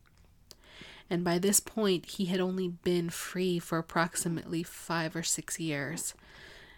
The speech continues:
And then he dies, and it just, it just breaks my heart to think that he could have still had so much more freedom in his life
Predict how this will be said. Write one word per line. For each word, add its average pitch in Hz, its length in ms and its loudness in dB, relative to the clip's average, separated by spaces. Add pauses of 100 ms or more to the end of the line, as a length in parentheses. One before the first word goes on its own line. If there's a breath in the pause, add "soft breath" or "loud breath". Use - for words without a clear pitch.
(440 loud breath)
And 190 180 4
then 180 80 2
he 202 100 -2
dies, 190 580 2 (100)
and 190 220 2
it 175 140 0
just, - 520 2 (600 loud breath)
it 180 120 -2
just - 180 -4
breaks - 260 -2
my 175 60 0
heart 175 240 -4
to 180 100 -8
think 175 360 -4
that 170 300 -2 (720 loud breath)
he 208 240 -2
could 196 220 0
have 180 140 4
still - 340 4
had 185 200 -2
so - 260 2
much 180 300 -2
more 165 300 -2
freedom 170 720 -2 (720)
in 196 100 2
his 175 240 2
life 170 500 -2